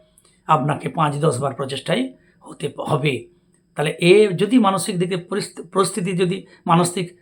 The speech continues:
স্থিতি যদি ঠিক রাখতে পারেন, ডিসিশন ঠিক রাখতে পারেন যে আমি,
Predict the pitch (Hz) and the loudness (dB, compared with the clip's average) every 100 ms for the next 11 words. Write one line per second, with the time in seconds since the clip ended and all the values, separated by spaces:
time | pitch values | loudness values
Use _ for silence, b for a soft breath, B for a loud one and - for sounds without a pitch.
0 | - - 208 214 233 208 196 190 185 180 | -12 0 0 4 2 2 0 0 2 2
1 | 180 175 175 160 175 185 196 175 208 202 | 0 0 0 0 0 0 -2 0 0 0
2 | - 185 180 180 196 190 | -2 -2 2 2 2 -4